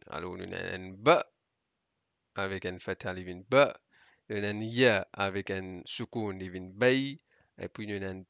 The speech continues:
ta avec un tanwin de dhamma, il vient baytun, qui veut dire a house and la case en arabe, c'est en créole. Et garçon en arabe,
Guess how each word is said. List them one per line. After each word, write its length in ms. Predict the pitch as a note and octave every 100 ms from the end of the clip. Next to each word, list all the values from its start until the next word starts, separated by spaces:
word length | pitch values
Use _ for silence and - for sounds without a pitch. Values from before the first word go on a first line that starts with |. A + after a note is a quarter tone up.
| _
ta 280 | B2 A2+ G#2 - _
avec 340 | G2+ F#2+ G2 F#2+
un 160 | F#2
tanwin 640 | F#2 G2 F#2+ G2 G#2+ G#2+ G#2
de 120 | F#2+
dhamma, 440 | F#2 G2 G#2 G#2
il 100 | G2
vient 180 | F#2 F2 -
baytun, 720 | G2+ F#2+ F#2+ F#2 F2+ G2+ F2
qui 120 | - F2+
veut 100 | F#2
dire 220 | F#2+ F#2 - _ -
a 80 | G#2+
house 520 | - G#2+ G#2+ - - _ _ _ -
and 100 | F#2+
la 120 | E2+
case 680 | - G2 F2 E2+ - - _ _ _ _
en 120 | -
arabe, 180 | F2 C2 - - _ _ _ _
c'est 140 | -
en 80 | -
créole. 300 | - - - _ _ _ - - - - - - - - _ _
Et 480 | A2 A2+ A2+ A2 - _ _ _ _ _ _ B2+
garçon 680 | A2+ D#3 D#3 - G#3 F#3 - _ _ _ _ _ _ _ _ _ -
en 160 | B2
arabe, 480 | A#2 A2+ B2 C#3+ D#3